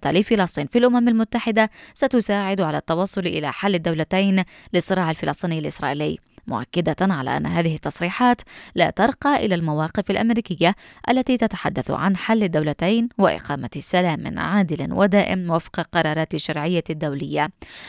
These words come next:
ويصوت مجلس الأمن الدولي الخميس على عضوية فلسطين في الأمم المتحدة بناءً على مشروع القرار الذي طرحته الجزائر.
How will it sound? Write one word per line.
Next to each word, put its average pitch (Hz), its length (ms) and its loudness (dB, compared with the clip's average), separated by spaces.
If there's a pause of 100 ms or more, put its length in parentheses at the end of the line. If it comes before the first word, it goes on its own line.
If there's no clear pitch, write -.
(140)
ويصوت 247 640 4
مجلس 214 560 4
الأمن 190 300 0
الدولي 165 460 0
الخميس 220 520 0
على 170 120 0
عضوية 175 400 0 (120)
فلسطين 156 400 -4
في - 100 -8
الأمم 208 320 2
المتحدة 175 640 -2 (380)
بناءً 165 400 2
على 165 220 0
مشروع 160 320 0
القرار 170 520 0 (380)
الذي 160 500 0 (300)
طرحته 175 640 -6
الجزائر. 151 680 -2